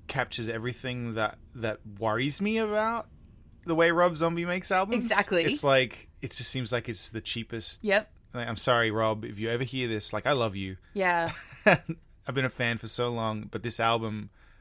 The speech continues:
Speaker 1: I really feel like it's, it's, like, gone the wrong <laughs> direction.
Speaker 2: And if you are a Rob Zombie fan, this, this quote from him will mean a little bit more. He says, "Not since Hellbilly Deluxe have I spent this long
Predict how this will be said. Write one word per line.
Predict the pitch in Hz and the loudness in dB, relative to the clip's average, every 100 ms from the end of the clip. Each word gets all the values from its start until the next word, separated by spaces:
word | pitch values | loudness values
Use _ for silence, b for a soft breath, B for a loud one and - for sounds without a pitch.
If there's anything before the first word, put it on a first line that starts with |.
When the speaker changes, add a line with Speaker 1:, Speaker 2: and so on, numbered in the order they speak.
| b | b
Speaker 1:
I | |
really | 107 110 120 120 110 | -6 -2 0 0 -2
feel | - 113 | -2 -2
like | 107 98 | -2 -2
it's, | 107 104 - - - b b b b - - - _ - _ _ _ - _ | -6 -6 -8 -10 -16 b b b b -20 -20 -20 _ -20 _ _ _ -20 _
it's, | - 107 - - | -8 -6 -6 -4
like, | 104 | -4
gone | 92 107 | -2 -4
the | 104 | -2
wrong | 104 113 | -4 -2
<laughs> | |
direction. | 117 117 - 113 110 B B B | 0 4 4 2 -4 B B B
Speaker 2:
And | 226 214 190 - - | 2 2 2 -4 -6
if | 226 | -4
you | 233 | 2
are | 226 226 | 6 6
a | 220 | 6
Rob | 202 190 | 4 2
Zombie | 185 185 185 | 0 -2 -2
fan, | 185 170 160 170 - _ | -4 -4 -6 -8 -14 _
this, | 165 185 - - - _ _ _ - - | -6 -4 -2 -4 -10 _ _ _ -20 -14
this | 175 175 | -8 -6
quote | - 175 - | -2 -2 0
from | 175 | -6
him | 165 170 | -6 -10
will | 160 160 | -10 -8
mean | 170 165 170 185 | -8 -8 -10 -10
a | 175 | -10
little | 175 | -8
bit | 175 170 | -10 -10
more. | 170 185 208 | -8 -8 -8
He | 202 | -8
says, | 175 175 170 165 - _ - | -8 -8 -8 -10 -14 _ -10
"Not | 180 196 - | -4 -4 -4
since | - 202 - | -4 -4 -6
Hellbilly | - 175 190 185 190 196 | -12 -8 -8 -6 -6 -6
Deluxe | 180 170 165 - - - | -8 -8 -8 -10 -12 -12
have | 165 | -6
I | 170 | -6
spent | - 175 175 165 | -4 -4 -4 -4
this | 196 185 | -4 -2
long | 185 175 180 | -2 -2 -2